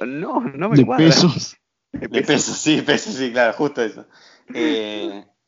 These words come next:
Speaker 3: y aparte, más allá de eso, siempre me pregunté, ¿no pueden prender a Visión de vuelta? O sea, es un robot y solo le sacaron la gema, no es que te lo hicieron pija ahí el robot y ya está. Pero bueno, esas son otras cosas, ¿no?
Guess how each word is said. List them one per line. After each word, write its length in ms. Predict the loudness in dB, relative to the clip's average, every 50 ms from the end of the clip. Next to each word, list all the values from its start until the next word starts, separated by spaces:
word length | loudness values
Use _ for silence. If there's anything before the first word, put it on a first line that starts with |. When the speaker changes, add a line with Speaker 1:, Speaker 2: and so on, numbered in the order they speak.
| _ _ _
Speaker 3:
y 100 | -8 -4
aparte, 320 | -2 0 0 0 0 -2 -8
más 140 | -10 -10
allá 140 | -10 -8 -8
de 40 | -8
eso, 300 | -8 -6 -8 -8 -10 -12
siempre 320 | -14 -10 -8 -6 -6 -4 -6
me 140 | -6 -6 -8
pregunté, 720 | -8 -8 -8 -8 -8 -8 -8 -6 -6 -6 -8 -10 -14 _ _ _ _ _ _ _ _ _ _ _ -10
¿no 200 | -8 -8 -8 -6
pueden 600 | -4 -2 0 0 -2 -2 -4 -8 -10 -12 -16 _ _ _ _ -12
prender 560 | -10 -8 -8 -6 -4 0 2 2 0 0 0 0
a 100 | 0 0
Visión 500 | 0 -2 -8 -8 -6 -4 -4 -2 -2 -2
de 80 | -2
vuelta? 360 | -2 -2 -2 -2 -4 -2 -4 -8
O 40 |
sea, 100 | -8 -8 -10
es 120 | -8 -6
un 140 | -4 -4 0
robot 360 | 2 2 4 4 2 2 -2
y 40 | -10
solo 240 | -6 -4 -2 -2 -2
le 80 | -2
sacaron 440 | -4 -6 -6 -4 -4 -4 -2 -4 -4
la 100 | -6 -8
gema, 300 | -8 -4 -4 -4 -2 -2
no 80 | -6 -6
es 80 | -8
que 120 | -8 -14 -14
te 180 | -14 -12 -12
lo 60 | -10 -10
hicieron 400 | -8 -6 -6 -6 -6 -6 -6 -6
pija 280 | -6 -6 -6 -4 -4
ahí 100 | -2 -2 -2
el 100 | -4 -4
robot 320 | -4 -2 -2 -2 -2 -4
y 40 | -6
ya 120 | -10 -12 -12
está. 240 | -12 -12 -12 -12 _ _ _ _ _ _ _ _ _ _ _ _ _ _ _
Pero 160 | -4 0 2
bueno, 140 | 4 4 4
esas 160 | 2 -2 -8
son 160 | -8 -6 -6 -6
otras 240 | -6 -8 -10 -10
cosas, 320 | -6 -6 -6 -6 -6 -10 -10
¿no? 340 | -8 -8 -8 -8 -10 -12